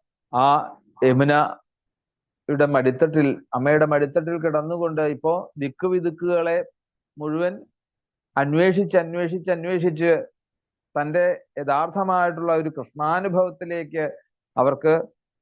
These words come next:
ഒന്ന് വ്യതിചലിച്ചോ എന്നൊരു സംശയം. ഭഗവാൻ വേഗം അന്തർധാനം ചെയ്തു എന്ന് നമുക്ക് ബാഹ്യമായിട്ടുള്ള രീതിയിൽ നമുക്കൊക്കെ പറഞ്ഞു തന്നിട്ടുണ്ടെങ്കിൽ എന്താണ് അവിടെ അന്തർധാനം ചെയ്തത് ശരിക്ക്?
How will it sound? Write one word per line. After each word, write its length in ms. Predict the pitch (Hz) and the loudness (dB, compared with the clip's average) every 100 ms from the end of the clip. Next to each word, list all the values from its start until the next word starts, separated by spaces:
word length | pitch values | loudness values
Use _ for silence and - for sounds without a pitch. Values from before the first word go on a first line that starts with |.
| _ _ | _ _
ഒന്ന് 400 | 131 156 185 208 | -2 0 -2 -2
വ്യതിചലിച്ചോ 760 | 214 185 156 180 180 165 180 180 | 0 0 0 -2 -2 -2 0 0
എന്നൊരു 220 | 180 160 | -2 -6
സംശയം. 440 | 156 143 147 143 - _ _ _ _ - | -8 -8 -8 -10 -12 _ _ _ _ -8
ഭഗവാൻ 480 | 135 139 160 175 - - _ _ - | 0 4 4 2 -2 -10 _ _ 2
വേഗം 340 | 151 170 190 | 4 4 2
അന്തർധാനം 800 | 156 156 180 170 175 175 185 190 | 2 4 2 2 2 2 0 0
ചെയ്തു 400 | 175 170 196 190 | 0 2 4 2
എന്ന് 140 | 185 | 2
നമുക്ക് 560 | 185 175 170 208 180 170 - _ _ _ - | -2 -2 0 2 2 2 -8 _ _ _ -2
ബാഹ്യമായിട്ടുള്ള 760 | 127 - 190 185 185 180 185 | -2 0 0 2 2 2 0
രീതിയിൽ 360 | 175 175 175 185 | 0 0 -2 -4
നമുക്കൊക്കെ 340 | 175 175 170 | -4 -6 -2
പറഞ്ഞു 300 | 160 156 175 | -2 -2 -4
തന്നിട്ടുണ്ടെങ്കിൽ 680 | 175 170 156 156 156 151 151 - _ _ - 139 | -8 -8 -8 -4 -2 -2 -4 -8 _ _ -2 0
എന്താണ് 500 | 139 160 196 180 175 | 0 2 2 4 2
അവിടെ 200 | 165 165 | 4 4
അന്തർധാനം 720 | 143 143 151 147 147 156 160 | 2 -2 -4 -4 -4 -4 -6
ചെയ്തത് 400 | 139 135 151 151 | -6 -6 -4 -4
ശരിക്ക്? 480 | 151 139 135 139 | -4 -8 -8 -10